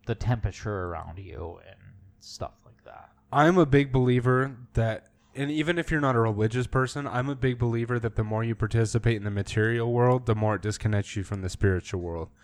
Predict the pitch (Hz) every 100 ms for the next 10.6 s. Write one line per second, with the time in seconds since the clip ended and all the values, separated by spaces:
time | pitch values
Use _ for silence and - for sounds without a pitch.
0 | - - - 120 113 107 - 147 131 113
1 | 107 - _ - 110 127 123 117 110 110
2 | - 135 135 - 123 107 104 104 101 _
3 | - - 117 113 117 110 107 110 117 117
4 | 113 - - 135 131 123 101 107 113 117
5 | - 107 98 107 - 104 95 - 104 101
6 | 95 - - 110 101 95 95 92 - _
7 | _ _ _ - - _ _ - 117 117
8 | 107 107 107 101 113 104 95 - 101 95
9 | - 104 - 98 98 92 - 101 90 71
10 | 90 90 85 82 85